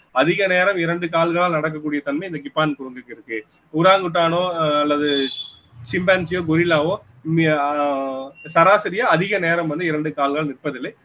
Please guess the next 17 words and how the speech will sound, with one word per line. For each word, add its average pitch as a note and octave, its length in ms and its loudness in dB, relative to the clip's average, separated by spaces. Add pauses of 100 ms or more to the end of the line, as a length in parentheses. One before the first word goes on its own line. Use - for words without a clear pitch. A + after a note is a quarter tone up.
But D3+ 160 2
கிப்பானுக்கு G#3 520 2
நமக்கு F3 320 0
இருக்கக்கூடிய D#3 340 -4
அந்த D3+ 200 0
relationship D#3 580 -6
வந்து E3 220 -8
இந்த C#3 480 -2
அதிக D3+ 200 -2
நேரம் D3 240 -2
இரண்டு C#3 240 -8
கால்கள் B2+ 280 -10
நடக்குது, A#2 320 -20 (100)
இதை A#2 200 -14
அவர் A#2 140 -10
பதிவு A2 240 -18
பண்றார். G#2+ 260 -20